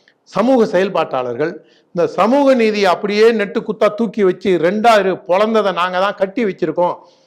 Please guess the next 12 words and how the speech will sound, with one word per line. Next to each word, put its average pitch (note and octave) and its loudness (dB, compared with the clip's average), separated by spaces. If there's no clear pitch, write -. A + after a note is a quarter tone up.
அப்படின்னு A3 -2
சொல்லி A3+ -2
உருட்டக்கூடியவர்கள்லாம், E3+ -2
அதுவும் A3+ 0
வந்து G#3+ -4
உச்ச G#3+ -2
நீதிமன்றமா, A3+ 0
உச்சி, G#3+ -4
உ-, G3+ -4
உச்சி G3+ -2
குடுமி C#4+ 2
மன்றமா F3+ -2